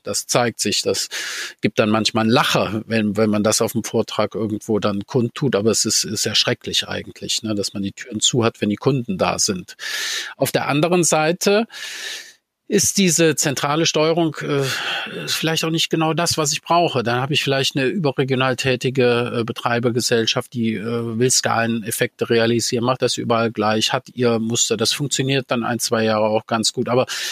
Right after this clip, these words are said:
ich brauche sehr dynamisch, muss sehr, sehr dynamisch reagieren, so wie, wie, wie in einer Genossenschaft letztendlich, der, äh, ja, wie so ein Verein der Genossenschaft, wo die Leute freiwillig zusammenarbeiten, eine, eine interne Charta, ein Selbstverständnis, eine intrinsische Motivier-,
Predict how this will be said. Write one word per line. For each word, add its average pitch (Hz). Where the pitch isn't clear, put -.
ich -
brauche 143
sehr 143
dynamisch, 135
muss -
sehr, 127
sehr 131
dynamisch 135
reagieren, 110
so 113
wie, 113
wie, 110
wie 113
in 117
einer 117
Genossenschaft 120
letztendlich, 110
der, 113
äh, 117
ja, 127
wie 120
so 113
ein 123
Verein 135
der 123
Genossenschaft, 123
wo 127
die 143
Leute 127
freiwillig 175
zusammenarbeiten, 110
eine, 113
eine 120
interne 151
Charta, 185
ein 123
Selbstverständnis, 123
eine 127
intrinsische 160
Motivier-, 139